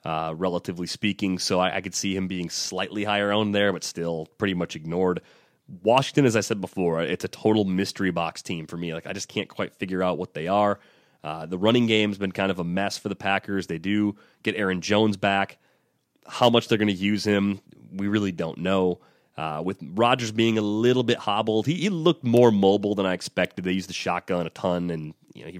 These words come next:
ran for at least one first down in that game where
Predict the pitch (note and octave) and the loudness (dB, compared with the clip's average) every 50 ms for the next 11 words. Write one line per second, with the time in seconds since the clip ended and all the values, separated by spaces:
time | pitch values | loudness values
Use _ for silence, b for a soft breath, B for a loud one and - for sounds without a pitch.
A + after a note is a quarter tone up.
0 | D#2 - F2+ E2+ F#2 F#2 - - E2+ E2 E2 - D#2 F2+ F2 - - D#2+ E2 F2+ | -6 -4 -2 -2 -2 -4 -6 -6 -6 -6 -6 -6 -8 -10 -10 -8 -4 -2 -2 -2
1 | F#2 - - F#2 F2 - - F2+ E2+ E2+ E2+ F2 F2 E2+ - - F2 F2 E2+ E2+ | -2 -2 -6 -8 -8 -6 -8 -8 -6 -6 -4 -4 -4 -6 -4 -4 -4 -4 -4 -4
2 | F2 F2 E2+ E2 D#2 D2+ | -4 -4 -4 -4 -4 -6